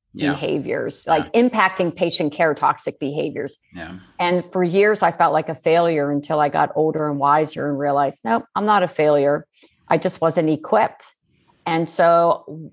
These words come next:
Speaker 2: I transitioned from helping that nurse to nurse to really making sure that their leaders are equipped with the
Speaker 1: Mm-hmm.
Speaker 2: skills and tools that they need to address the disruptive behaviors of the,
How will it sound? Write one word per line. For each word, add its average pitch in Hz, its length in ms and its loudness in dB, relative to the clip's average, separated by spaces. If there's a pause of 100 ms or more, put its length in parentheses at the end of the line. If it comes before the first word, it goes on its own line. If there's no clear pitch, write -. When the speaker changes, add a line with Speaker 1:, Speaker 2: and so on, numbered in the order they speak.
Speaker 2:
I 165 220 4
transitioned 202 880 -2
from 170 160 -2
helping 175 360 0
that 160 200 0
nurse 165 400 -4
to 160 160 -6
nurse 160 680 0 (400)
to 175 300 0
really 175 400 2
making 165 340 -4
sure 170 280 0
that 156 320 0
their 190 280 4
leaders 175 840 0
are 156 200 0
equipped 156 800 0 (260)
with 165 180 2
the 175 80 2
Speaker 1:
Mm-hmm. 180 100 -4
Speaker 2:
skills 175 440 2
and 160 160 -4
tools 147 320 -4
that 151 160 -2 (300)
they 240 280 4
need 160 380 0 (440)
to 175 120 0
address 190 520 0
the 269 200 -8
disruptive 208 540 -2
behaviors 170 640 -2
of 156 240 -4
the, 160 260 -4